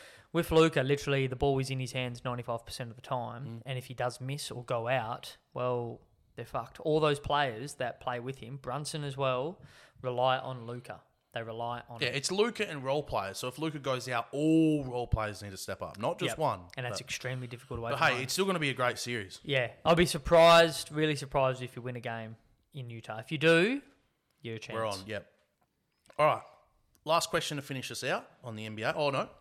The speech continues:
Speaker 2: we're gonna do one thing after that. But would a ring mean more to Steph Curry's legacy or Chris Paul's legacy?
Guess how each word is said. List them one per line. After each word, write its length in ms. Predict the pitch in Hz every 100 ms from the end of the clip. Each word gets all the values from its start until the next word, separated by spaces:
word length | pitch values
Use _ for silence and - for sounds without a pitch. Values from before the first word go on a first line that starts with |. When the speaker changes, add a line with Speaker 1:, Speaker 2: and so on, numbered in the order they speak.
| _ _ _
Speaker 2:
we're 80 | 110
gonna 100 | 110
do 140 | 107
one 160 | 107 110
thing 120 | 104
after 220 | 98 95
that. 240 | 101 170 - _ - _ -
But 200 | 135 - - - _ - - _
would 180 | 143 214
a 80 | 233
ring 400 | 190 175 117 92 _ _ _ _ _ _ _ _ -
mean 280 | 127 131 135
more 340 | 151 127 95 - - _ _ _
to 280 | - 113 101 92 _
Steph 380 | - - 156 -
Curry's 380 | - 160 160 147
legacy 440 | 151 151 202 269 _ - _ _ -
or 240 | 135 135 127
Chris 260 | - 127
Paul's 560 | - - 151 147 139 123
legacy? 300 | 104 92 -